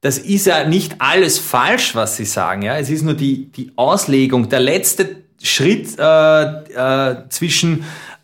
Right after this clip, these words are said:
äh, also die Interpretation der Tatsache ist dann falsch, ja. Man könnte jetzt sagen, ähm, die Bilderberger haben Corona erfunden, ja. Das ist so, das ist fundamental falsch, ja.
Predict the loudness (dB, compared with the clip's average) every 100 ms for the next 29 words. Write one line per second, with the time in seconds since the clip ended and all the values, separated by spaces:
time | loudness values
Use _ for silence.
0 | -2 0 2 2 0 0 0 0 2 2
1 | 2 0 0 -2 -2 0 2 4 4 2
2 | 0 0 -2 0 0 0 -2 -2 -2 -4
3 | -4 -4 -2 -2 -2 -4 -6 0 2 0
4 | -2 -4 -2 -2 -4 -12 -20 _ _ _
5 | -4 0 2 2 2 2 0 -2 -8 -20
6 | _ 2 4 4 2 -2 -6 -12 -20 _
7 | _ _ _ _ -4 -2 2 4 4 4
8 | 2 2 2 2 2 0 0 2 4 4
9 | 4 4 2 4 4 4 2 0 0 0
10 | 0 -2 2 2 2 -2 -2 -2 0 2
11 | 2 2 0 0 0 -4 -6 -8 -4 -4
12 | -4